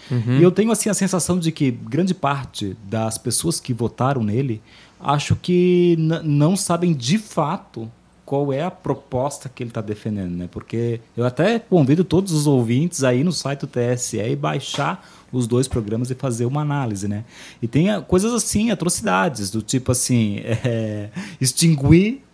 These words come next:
Speaker 2: a ideologia Paulo Freire. É o primeiro
Speaker 1: Uhum.
Speaker 2: princípio, <laughs> o primeiro princípio da educação é essa, extinguir a ideologia Paulo Freire, assim. E é claramente, assim, que ele teve muito voto na periferia, né? Um,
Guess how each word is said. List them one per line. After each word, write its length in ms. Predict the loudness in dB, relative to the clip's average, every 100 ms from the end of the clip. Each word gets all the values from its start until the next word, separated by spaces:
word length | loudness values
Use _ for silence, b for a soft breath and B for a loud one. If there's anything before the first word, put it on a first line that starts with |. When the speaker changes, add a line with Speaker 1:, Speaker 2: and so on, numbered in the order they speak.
| _
Speaker 2:
a 120 | 4 4
ideologia 680 | 8 8 8 6 6 4
Paulo 280 | 4 2 2
Freire. 440 | 2 4 4 4 -2
É 60 |
o 60 | -4
primeiro 340 | -2 2 2
Speaker 1:
Uhum. 80 | 4
Speaker 2:
princípio, 720 | 4 4 4 4 2 6 6 6 2 -10 -2 -2 0
<laughs> 520 | -2 2 4 6 8
o 40 | 6
primeiro 400 | 6 10 8 8
princípio 480 | 6 6 2 2
da 160 | 6 6
educação 540 | 6 4 4 4 4
é 180 | 6 4
essa, 220 | 2 2
extinguir 880 | 0 -2 0 2 4 6 6 6 0 -2
a 140 | 2 4
ideologia 800 | 6 6 6 6 4 2 2
Paulo 300 | 2 2 0
Freire, 360 | 0 0 0 0
assim. 300 | -2 -6 -8 B B B
E 100 | 4
é 60 | 4
claramente, 800 | 4 0 0 2 2 2 2 0
assim, 400 | 0 0 0 -2 -6
que 100 | -4
ele 300 | -2 -2 -2
teve 200 | -2 -2
muito 380 | 0 2 0 -2
voto 380 | -2 -2 -2 -8
na 100 | -8
periferia, 720 | -6 -8 -6 -6 -4 -4 -6 -10 _ -14
né? 280 | -10 -8 -6
Um, 200 | -6 -8